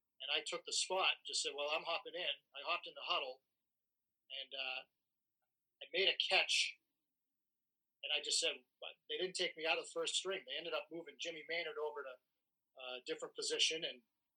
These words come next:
um, you know, I, I, my, my mind's a little cloudy, but I remember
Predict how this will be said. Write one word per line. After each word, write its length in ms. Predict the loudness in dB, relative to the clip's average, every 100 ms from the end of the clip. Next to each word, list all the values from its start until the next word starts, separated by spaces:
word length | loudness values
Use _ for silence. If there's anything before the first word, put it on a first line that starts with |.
| -6
um, 320 | -2 -2 -4 -10 _ _ _ _ _ _ _ -14
you 40 | -2
know, 80 | 2
I, 80 |
I, 140 | 2 0 -4 _
my, 120 | -4 2
my 120 | 2 6
mind's 280 | 6 6 4
a 80 | 0
little 160 | 0
cloudy, 320 | 0 0 0
but 120 | -4 -6
I 80 |
remember 320 | -6 -6 -6